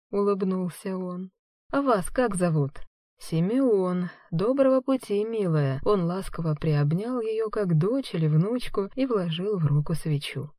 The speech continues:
Девушка поставила свечу перед иконой. Она помнила, что бабушка всегда молилась святому Николаю перед поездкой, а еще говорила, что нечего унывать,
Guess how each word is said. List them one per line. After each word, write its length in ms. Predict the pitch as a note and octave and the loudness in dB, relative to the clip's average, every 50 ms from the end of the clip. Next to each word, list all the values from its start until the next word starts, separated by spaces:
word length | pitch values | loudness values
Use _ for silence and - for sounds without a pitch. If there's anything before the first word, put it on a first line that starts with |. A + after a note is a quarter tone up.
| _ - | _ -10
Девушка 460 | F#3 F#3 B3+ D4 D#4 D4+ C4 - - | -6 -2 -2 0 0 -2 -4 -6 -6
поставила 520 | G3+ - F#3+ F#3 - - C4 C4+ B3+ A3 G3+ | -4 -4 -4 -4 -2 0 0 2 2 0 -2
свечу 440 | F#3 - F#3+ F#3+ F#3+ - - B3 A#3+ | -2 -4 -6 -6 -4 -4 -6 -6 -2
перед 300 | - G#3+ G3+ G3 F3+ G3 | -2 0 0 0 0 -2
иконой. 600 | G3 - - - D#3+ D3 C3+ B2+ B2+ B2 C#3+ D3 | -6 -4 -2 0 0 0 0 -2 -6 -8 -10 -8
Она 240 | - - G#3 A3 A#3+ | -4 -4 -2 -2 -4
помнила, 540 | - - - B3 C4+ C4 A#3 G#3+ F#3 E3+ E3 | -4 -2 0 0 2 2 0 -2 -2 -2 -2
что 240 | D#3 - - F#3+ E3+ | -2 -2 -2 -2 -2
бабушка 500 | D#3+ F3+ A#3+ C#4 C4 B3 G#3+ - - G3 | -2 -2 -2 -2 -2 -4 -4 -4 -6 -8
всегда 460 | - - - G#3 A3 G#3 B3 B3+ A#3+ | -8 -6 -4 -2 -2 -2 -2 -2 -2
молилась 580 | G3+ G3 G#3+ A3+ A#3 B3+ C4+ C#4 C4+ B3 A3+ - | -2 -2 -2 -2 -2 -2 -2 0 0 0 -2 -4
святому 480 | - - G3 F#3 F3 - F#3+ F3+ E3+ | -6 -8 -6 -4 -4 -2 -2 -2 0
Николаю 640 | E3 E3 E3 - - G3+ G#3+ A#3+ B3+ C4+ C4 B3 A#3 A#3 - | 0 0 0 0 -2 -2 -2 0 0 2 2 2 0 0 0
перед 300 | - A3+ A3 G#3 - - | 2 2 2 2 0 0
поездкой, 760 | - G#3+ G#3+ G#3+ G#3+ G#3 F3+ D#3 - - - - C#3 C3 C#3+ - | 0 0 0 0 0 0 0 0 0 -2 -4 -4 -4 -4 -2 0
а 60 | F3 | 0
еще 260 | F#3 F#3 - A#3 A3 | 0 0 0 0 0
говорила, 500 | G3 F3+ E3+ F3 F3+ G3+ A3+ B3 A3+ F#3+ | 0 0 0 0 0 -2 -2 -2 -2 -4
что 240 | D#3+ - - F#3 E3+ | -6 -6 -6 -4 -4
нечего 480 | F3 G3+ B3 C#4 B3+ - A3+ G#3 G#3 | -2 -2 -2 -2 -4 -4 -4 -2 0
унывать, 560 | G#3 G#3 G#3 G#3 G#3 G3 G3 F#3+ F#3 E3 D3+ | 0 0 0 0 0 0 0 0 2 0 0